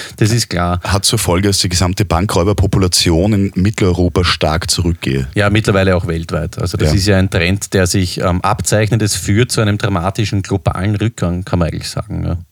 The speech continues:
Speaker 2: Ja, und den werden wir auch noch spüren.
Speaker 1: Ja. Ja, es ist wirklich dramatisch. Ja. Und wenn ich jetzt nochmal kurz das Beispiel Schweden, ähm, aufgreifen darf, man kennt ja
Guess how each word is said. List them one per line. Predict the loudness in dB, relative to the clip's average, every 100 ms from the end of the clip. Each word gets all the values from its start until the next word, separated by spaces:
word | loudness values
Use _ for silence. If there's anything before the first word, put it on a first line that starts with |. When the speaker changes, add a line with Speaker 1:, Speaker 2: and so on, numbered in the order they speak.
| _ -2
Speaker 2:
Ja, | 0 -2 -6
und | -4 0
den | 2 2 0 0
werden | 2 2
wir | 2 0 2
auch | 0
noch | 0
spüren. | -2 -4 -4 -6 -10 _ -8
Speaker 1:
Ja. | -8 -8 -18 _ -20 _ _ _ _ _ _ _ -4
Ja, | 0
es | 0
ist | 0 0
wirklich | -2 -2 -2
dramatisch. | 0 2 0 0 0
Ja. | 2 2
Und | 0 -4
wenn | -2 0
ich |
jetzt | 0 2
nochmal | 2 2
kurz | 0
das | -2 -2
Beispiel | 0 0 -2
Schweden, | -2 0 0 0 0
ähm, | 0 0 0
aufgreifen | 0 -2 0 -2 0 0
darf, | 0
man | 0 -2
kennt | -2 -2 0
ja | 2 2